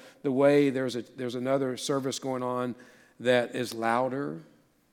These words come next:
and the lights are brighter, but it's reaching a bunch of people. And I wanna thank you for supporting that.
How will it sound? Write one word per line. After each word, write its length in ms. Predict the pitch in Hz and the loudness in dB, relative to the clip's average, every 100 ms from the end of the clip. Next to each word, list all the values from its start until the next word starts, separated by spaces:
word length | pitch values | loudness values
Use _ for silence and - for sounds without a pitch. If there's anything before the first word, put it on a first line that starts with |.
| _ _ _ _ _ _ - _ _ _ | _ _ _ _ _ _ -20 _ _ _
and 480 | 135 127 123 120 120 | 2 4 4 0 -4
the 320 | 113 117 127 | -8 -4 0
lights 460 | 123 120 139 - 135 | 4 4 4 0 -6
are 60 | |
brighter, 760 | 120 117 117 127 127 147 147 151 _ _ _ _ _ _ _ _ _ _ _ _ _ _ | -4 -2 0 2 0 -4 -6 -12 _ _ _ _ _ _ _ _ _ _ _ _ _ _
but 100 | 135 | -2
it's 160 | 135 - | -2 2
reaching 480 | 139 147 127 117 - | 2 2 -2 -6 -8
a 60 | 117 | -6
bunch 220 | 120 - | -6 -6
of 80 | 113 | -8
people. 340 | 117 - 113 110 _ _ _ _ _ _ _ _ - | -10 -10 -16 -20 _ _ _ _ _ _ _ _ -2
And 100 | 131 | 2
I 40 | |
wanna 260 | 180 170 127 | 4 2 0
thank 420 | - 156 143 113 | 0 0 0 0
you 480 | 117 147 110 104 113 - _ _ | -2 0 0 -4 -10 -18 _ _
for 140 | - 127 | -8 -6
supporting 440 | - 151 135 107 | -6 -4 -4 -4
that. 340 | 80 - - | -8 -16 -20